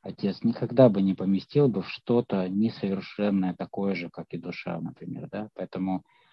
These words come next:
приходится в это совершенное из-, э, создание, как физическое тело, точно так же вносить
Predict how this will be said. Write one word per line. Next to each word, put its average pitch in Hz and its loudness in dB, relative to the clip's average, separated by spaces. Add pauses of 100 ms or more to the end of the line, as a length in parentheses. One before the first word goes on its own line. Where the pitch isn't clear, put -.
(580)
приходится 120 4
в 95 -4
это 95 -2
совершенное 92 -2 (100)
из-, 98 -12
э, 90 -12 (100)
создание, 98 2
как - -12
физическое 101 -4
тело, 131 2
точно - -8
так 95 -6
же 92 -8
вносить 104 2